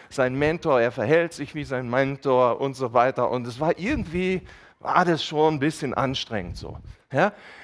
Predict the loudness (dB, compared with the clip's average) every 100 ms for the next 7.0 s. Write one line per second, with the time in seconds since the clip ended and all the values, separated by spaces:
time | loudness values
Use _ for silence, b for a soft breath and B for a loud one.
0 | 0 0 0 -6 2 2 2 -2 0 -2
1 | 0 -2 0 0 2 0 2 2 0 -6
2 | -12 -12 -8 -8 -6 -2 2 2 2 0
3 | 0 -6 -2 2 4 4 2 0 0 2
4 | 2 4 4 2 2 0 0 -6 -8 -4
5 | -4 0 0 2 0 -2 -2 -2 0 0
6 | -2 -8 -6 0 2 2 0 -2 -8